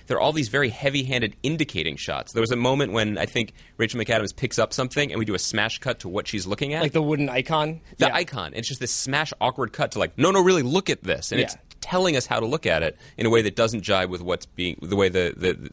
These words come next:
Speaker 1: the script is written.
Speaker 2: Now that you mentioned that Sepinwall thing, there does seem to be a couple of things that jump to mind about, like, what, why were the press at Taylor Kitsch's hotel?
Speaker 1: I mean, I guess, right, that, that was a
Speaker 2: But,
Speaker 1: missing
Speaker 2: like, what,
Speaker 1: step.
Speaker 2: like,
Speaker 1: The
Speaker 2: there was, like, a weird, like,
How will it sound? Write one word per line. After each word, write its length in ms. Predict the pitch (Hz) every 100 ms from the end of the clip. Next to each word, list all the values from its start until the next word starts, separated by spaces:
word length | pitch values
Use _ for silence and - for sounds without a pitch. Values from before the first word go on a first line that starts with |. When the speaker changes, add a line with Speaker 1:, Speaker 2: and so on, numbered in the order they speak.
| -
Speaker 1:
the 80 |
script 260 | 87 - 90
is 140 | 82
written. 200 | 73 - -
Speaker 2:
Now 140 | 196
that 100 | 240
you 80 | 254
mentioned 240 | 226 214
that 120 | 185 156
Sepinwall 420 | 165 160 143 120
thing, 120 | 135
there 100 | 123
does 240 | 117 131 123
seem 220 | 147 127
to 60 |
be 220 | 123 120 117
a 40 |
couple 200 | 135 120
of 60 | 113
things 140 | 123
that 80 | 110
jump 240 | 95 113
to 80 | 110
mind 480 | 110 113 110 107 104 -
about, 520 | 123 110 107 107 107 -
like, 300 | 127 127 117
what, 500 | 120 123 139 151 -
why 420 | 143 135 143 151
were 200 | 156 170
the 120 | 151
press 460 | - - 147 147 -
at 100 | 123 - -
Taylor 320 | 151 139 139
Kitsch's 440 | 135 147 - 131
hotel? 520 | - 117 - 120 139 151 - - - - - - -
Speaker 1:
I 60 | 131
mean, 140 | 143
I 100 | 131
guess, 420 | 123 135 151 - -
right, 200 | 156 107
that, 180 | 139 123
that 100 | 143
was 140 | 135
a 20 |
Speaker 2:
But, 60 | 127
Speaker 1:
missing 240 | 202 202
Speaker 2:
like, 100 | 143
what, 60 | 180
Speaker 1:
step. 180 | 113 170
Speaker 2:
like, 220 | 165 -
Speaker 1:
The 60 | 151
Speaker 2:
there 140 | 175
was, 120 | 175
like, 140 | 170 160
a 80 |
weird, 360 | 165 160 175 170
like, 300 | 156 127 -